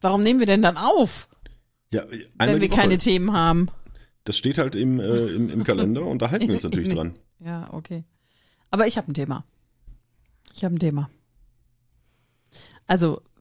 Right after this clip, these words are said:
Speaker 1: viele wissen's ja nicht, aber der, äh, ähm,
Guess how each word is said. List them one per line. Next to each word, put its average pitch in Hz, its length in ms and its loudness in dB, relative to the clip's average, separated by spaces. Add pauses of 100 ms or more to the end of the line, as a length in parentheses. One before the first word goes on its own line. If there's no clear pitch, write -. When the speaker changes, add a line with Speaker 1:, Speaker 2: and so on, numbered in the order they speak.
Speaker 1:
viele 233 240 0
wissen's 247 280 2
ja 269 100 4
nicht, 262 260 2
aber 185 200 4
der, 165 920 -2
äh, 165 140 -8
ähm, 160 480 -6